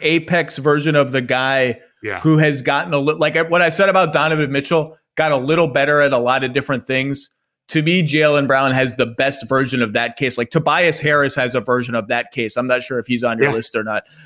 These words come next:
Speaker 2: No, I
Speaker 1: Um,
Speaker 2: looked at him, yeah.
Speaker 1: But Jaylen Brown,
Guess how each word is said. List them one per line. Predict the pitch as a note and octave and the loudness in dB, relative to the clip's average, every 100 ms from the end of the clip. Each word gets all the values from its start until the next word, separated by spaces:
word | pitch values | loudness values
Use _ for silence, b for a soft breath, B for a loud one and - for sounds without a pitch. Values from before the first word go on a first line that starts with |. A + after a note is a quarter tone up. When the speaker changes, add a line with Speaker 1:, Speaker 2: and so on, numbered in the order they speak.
| _ | _
Speaker 2:
No, | D#3 | 0
I | F3+ B2+ | 2 2
Speaker 1:
Um, | C#3+ | 2
Speaker 2:
looked | G3 C#3+ | 0 -2
at | A#2 | -6
him, | B2 | -6
yeah. | C#3 C3 - - - | -6 -8 -12 -6 0
Speaker 1:
But | C#3+ | 0
Jaylen | B2 D#3+ F#3+ G3+ | 0 2 2 4
Brown, | D#3+ D3+ D3+ D3+ C#3+ | 4 4 4 2 0